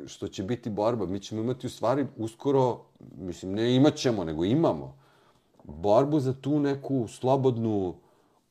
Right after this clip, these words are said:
komunikaciju koja nije formatirana i u digitalnom prostoru, isto kao i, i, i na televiziji, isto kao i u svakodnevnom životu.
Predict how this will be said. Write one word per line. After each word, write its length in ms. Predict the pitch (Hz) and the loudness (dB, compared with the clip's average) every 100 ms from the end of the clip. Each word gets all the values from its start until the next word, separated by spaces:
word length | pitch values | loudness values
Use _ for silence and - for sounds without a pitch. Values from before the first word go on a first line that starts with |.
| - _ _ | -20 _ _
komunikaciju 840 | - 120 110 107 104 101 120 127 135 | -8 -6 -4 -6 -2 2 2 0 -6
koja 220 | - 104 | -4 -2
nije 560 | 107 120 131 123 107 95 - _ _ _ | 0 0 2 2 -2 -6 -12 _ _ _
formatirana 960 | - 113 110 113 139 120 104 95 87 87 - | -8 -2 -2 0 0 0 0 -4 -6 -6 -6
i 160 | 101 | -6
u 40 | 95 | -2
digitalnom 500 | 117 160 113 95 92 | -2 0 0 -2 -2
prostoru, 400 | - 143 143 156 | 0 0 2 -2
isto 200 | 143 175 | 0 -2
kao 380 | - 147 143 143 | 0 2 4 4
i, 60 | 135 131 131 | 4 2 0
i, 200 | 123 127 127 | -2 -4 -4
i 40 | 123 | -4
na 100 | 117 | -2
televiziji, 840 | 123 110 104 160 180 139 147 135 | 2 2 6 6 6 4 2 2
isto 220 | 135 - | 0 -2
kao 480 | 135 123 127 117 107 | -4 -4 -2 -2 -2
i 180 | 107 104 | -4 -4
u 80 | 95 | -6
svakodnevnom 540 | 101 - 90 87 80 | -8 -10 -10 -12 -12
životu. 380 | 80 82 - | -14 -18 -18